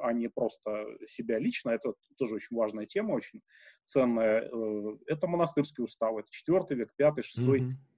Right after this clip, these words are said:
Speaker 1: Вот, например, э, устав святого Бенедикта Нурсийского, э, шестой век, э, нашей эры, э, у нас в православной традиции Венедикт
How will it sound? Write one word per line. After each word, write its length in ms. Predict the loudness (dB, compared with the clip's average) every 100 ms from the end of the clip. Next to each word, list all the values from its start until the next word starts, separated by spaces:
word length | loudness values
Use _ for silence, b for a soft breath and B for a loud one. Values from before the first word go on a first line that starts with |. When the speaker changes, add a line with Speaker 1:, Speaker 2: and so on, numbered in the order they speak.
| _ -12
Speaker 1:
Вот, 120 | -4
например, 400 | 2 4 6 6
э, 300 | 4 4 2
устав 460 | 2 -2 8 8 8
святого 300 | -2 -2 2
Бенедикта 460 | 2 4 2 2
Нурсийского, 720 | 0 0 -2 -4 -4 2 2 2
э, 400 | -4 -2 -2 -2
шестой 320 | -6 -2 0
век, 240 | 0 -4 -8
э, 260 | -6 -6
нашей 320 | -4 -4 -2 4
эры, 260 | 4 4 b b b b -4
э, 60 |
у 160 | -4 0
нас 160 | -2 2
в 40 |
православной 440 | 8 8 8 4 4
традиции 300 | -2 -2 0
Венедикт 420 | 0 2 -2